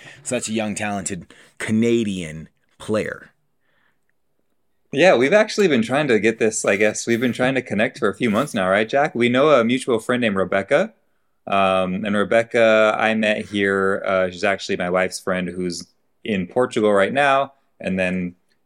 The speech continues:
Speaker 2: met Jack and, and linked us that way. So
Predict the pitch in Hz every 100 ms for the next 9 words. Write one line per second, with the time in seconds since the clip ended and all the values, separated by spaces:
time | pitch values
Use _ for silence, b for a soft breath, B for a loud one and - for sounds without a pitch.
0 | _ - 95 - - 92 101 143 101 90
1 | 101 - 101 95 104 104 104 95 98 131
2 | 90 85 - 95 87